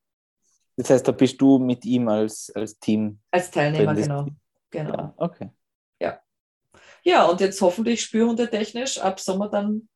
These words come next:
Speaker 2: starten wir bei dir durch. Also ein bisschen was haben wir ja schon gemacht. Und ich
Speaker 1: Cool.
Speaker 2: brauch halt einfach einen, der mir in den Hintern tritt, sozusagen. Damit ich da wirklich regelmäßig was mache. Fährtentechnisch machen wir regelmäßig was,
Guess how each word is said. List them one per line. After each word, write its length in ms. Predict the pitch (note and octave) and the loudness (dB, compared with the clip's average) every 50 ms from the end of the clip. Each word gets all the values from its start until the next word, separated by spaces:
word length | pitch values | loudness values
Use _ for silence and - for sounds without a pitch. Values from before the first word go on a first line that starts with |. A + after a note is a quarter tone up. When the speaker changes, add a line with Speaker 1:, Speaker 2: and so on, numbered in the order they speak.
| _ _ _ _ _ _ | _ _ _ _ _ _
Speaker 2:
starten 400 | - - - F#3 F3+ F3 - G3 | -10 -4 0 0 0 0 -2 -4
wir 120 | G3 G3 G3 | -4 -2 -2
bei 100 | G3 F#3+ | -4 -4
dir 220 | F#3+ F#3 F3 D3+ | -2 -4 -4 -4
durch. 160 | D3+ D3+ C3+ E3+ | -4 -6 -8 -6
Also 140 | D#3+ F3+ | -6 -6
ein 40 | F3 | -6
bisschen 200 | F3+ G#3 G#3+ G3 | -6 -6 -4 -4
was 120 | F3 F3+ - | -4 -4 -4
haben 140 | F#3 F3+ | -4 -4
wir 80 | F3 E3+ | -2 -2
ja 60 | E3+ | -4
schon 180 | F3 F#3+ F3 E3+ | -4 -4 -6 -6
gemacht. 320 | E3+ E3+ G3 C#4+ - - _ _ _ _ _ _ _ _ _ _ _ _ _ _ _ | -4 -4 -4 -4 -4 -8 _ _ _ _ _ _ _ _ _ _ _ _ _ _ _
Und 640 | - G2+ G2+ G2 C#3 - F#3+ - - - - - - | -6 -4 -2 -2 -2 -2 -4 -6 -10 -16 -18 -16 -16
ich 140 | - - - | -14 -14 -6
Speaker 1:
Cool. 160 | - - - | -2 -2 0
Speaker 2:
brauch 80 | - - | 0 0
halt 160 | E3+ E3+ - | -2 -2 0
einfach 300 | - D#3+ D#3+ - E3+ - | -2 -2 0 -2 -2 -2
einen, 500 | - D#3+ D#3+ D#3+ D#3+ E3 E3 E3 E3 - _ _ _ _ _ _ _ _ _ | -2 -2 -2 -2 -4 -6 -8 -10 -14 -16 _ _ _ _ _ _ _ _ _
der 120 | E3 D#3+ D#3+ | -4 -4 -2
mir 140 | D#3+ D#3+ | -4 -4
in 120 | D#3+ D#3 D#3 | -4 -4 -4
den 280 | D#3+ D#3 D#3 D#3 D3 - | -4 -4 -6 -6 -8 -8
Hintern 460 | F3+ E3+ D#3 - D#3 D3+ D#3 D3+ - _ _ - | -8 -8 -6 -6 -6 -6 -6 -8 -10 _ _ -14
tritt, 360 | - D#3+ D#3 D#3 - - - - | -10 -8 -8 -10 -10 -16 -20 -20
sozusagen. 760 | - - - - - - D#3 - - - - D#3 D#3 D3 _ _ _ _ _ _ _ _ _ _ _ _ _ _ | -14 -12 -10 -10 -10 -10 -10 -8 -6 -6 -6 -8 -10 -12 _ _ _ _ _ _ _ _ _ _ _ _ _ _
Damit 240 | - E3+ E3+ E3+ - | -12 -10 -10 -10 -10
ich 100 | E3+ - | -8 -6
da 120 | - D#3 D#3 | -4 -4 -4
wirklich 260 | E3+ - E3+ D#3+ - | -6 -8 -8 -8 -6
regelmäßig 500 | D#3+ D#3 E3 E3 D#3+ D#3+ D#3+ - E3+ - | -6 -6 -6 -6 -6 -6 -6 -6 -8 -8
was 140 | - - - | -8 -6 -4
mache. 260 | F3 F#3+ G3 - G#3+ | -4 -4 -2 -2 -4
Fährtentechnisch 600 | G#3 - F3+ F3 - G3 F3+ E3+ E3 - E3+ D#3 | 0 2 2 2 2 0 -4 -4 -4 -4 -6 -4
machen 200 | F#3 G#3 A#3 - B3 | -2 -2 -2 -2 -2
wir 100 | A#3 G#3+ | -2 0
regelmäßig 540 | G#3+ G#3+ G#3 G#3 G3+ G3 G3 - G3 F#3+ - | 0 0 0 0 -2 -4 -6 -6 -8 -8 -6
was, 280 | F#3 F#3 F#3 - - | -4 -4 -4 -6 -10